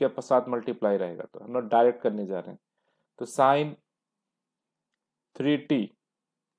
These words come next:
इसका Laplace ट्रांसफॉर्म क्या हो जाएगा? तो sine का हमारा होता है a, that is three divided by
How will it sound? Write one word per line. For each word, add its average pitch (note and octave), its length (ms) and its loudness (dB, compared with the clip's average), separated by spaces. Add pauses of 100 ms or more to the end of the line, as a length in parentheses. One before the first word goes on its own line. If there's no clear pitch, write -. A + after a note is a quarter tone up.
(760)
इसका B2+ 460 2
Laplace A#2+ 440 -2
ट्रांसफॉर्म B2+ 360 -6
क्या B2 140 -2
हो B2 80 0
जाएगा? A#2+ 260 -2
तो A#2+ 120 -12
sine B2 400 -2
का B2 80 -2
हमारा A#2+ 220 -2
होता A2+ 260 -4
है - 180 -6
a, B2+ 300 0
that G2+ 180 -6
is A2+ 140 -6 (160)
three B2 280 -4 (300)
divided G#2 500 -4
by A#2 280 2